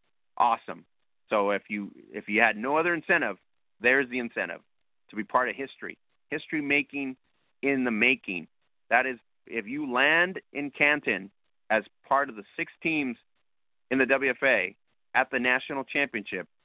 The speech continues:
you will be making history. I mean, that is, I don't know, I don't know how you can not wanna be there.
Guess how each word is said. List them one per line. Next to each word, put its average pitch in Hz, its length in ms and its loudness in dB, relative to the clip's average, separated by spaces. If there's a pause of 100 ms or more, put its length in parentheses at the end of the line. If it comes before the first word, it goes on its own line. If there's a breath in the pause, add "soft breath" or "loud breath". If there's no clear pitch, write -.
(520)
you 139 320 4
will 131 220 0
be 110 160 -4
making 120 400 -2
history. - 440 -10 (460)
I 101 80 0
mean, 98 240 2
that 117 220 4
is, 107 120 -6 (320)
I 113 100 -4
don't 117 120 -4
know, 107 240 -6 (540)
I - 60 0
don't 139 100 6
know 127 80 6
how 127 100 4
you 139 160 2
can 113 300 -4
not 117 260 4
wanna 113 280 0
be 101 180 -4
there. 87 220 -8